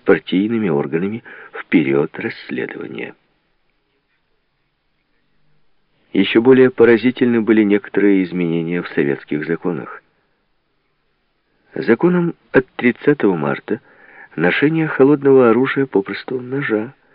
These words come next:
было объявлено преступлением, влекущим лишение свободы до пяти лет. Закон от двадцатого июля тридцать четвертого года, позднее включенный в Уголовный кодекс,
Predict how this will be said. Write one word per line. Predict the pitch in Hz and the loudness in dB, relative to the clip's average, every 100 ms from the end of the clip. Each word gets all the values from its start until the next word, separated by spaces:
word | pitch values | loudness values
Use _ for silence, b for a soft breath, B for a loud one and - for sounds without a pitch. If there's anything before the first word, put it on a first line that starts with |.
| B B B - | B B B -4
было | 107 131 143 | 2 4 4
объявлено | 107 101 113 120 123 | 4 4 4 -2 -6
преступлением, | - 113 - 107 90 92 98 107 | -8 -6 -6 -2 -2 0 0 -2
влекущим | 98 - - - - 107 | -2 -4 -4 -4 -4 -6
лишение | 95 78 - 73 87 98 | -4 -4 -4 -4 -6 -8
свободы | - 78 - 73 - b b b b b b - | -6 -4 -4 -4 -6 b b b b b b -10
до | 92 | -8
пяти | 92 104 - 98 | -4 -6 -4 -6
лет. | 65 - - _ _ _ _ _ _ _ _ _ _ - | -6 -12 -18 _ _ _ _ _ _ _ _ _ _ -10
Закон | - 95 - 123 123 _ | -2 0 0 0 -2 _
от | 120 104 85 | -4 -4 -2
двадцатого | 92 104 - 110 - 110 107 | 0 0 0 -2 0 0 0
июля | 95 101 101 | 2 0 0
тридцать | - 95 95 - 92 | -2 -4 -4 -6 -8
четвертого | - - 80 90 - 85 | -8 -8 -4 -4 -2 -4
года, | 78 80 98 b b b b b b - | 0 -2 -2 b b b b b b -4
позднее | 78 76 80 | -4 -2 -4
включенный | 80 - 80 - 85 78 78 | -4 -6 -6 -4 -4 -2 -4
в | 73 | -2
Уголовный | 76 78 76 76 73 | 0 0 0 -4 -6
кодекс, | - 73 87 - | -4 -4 -4 -10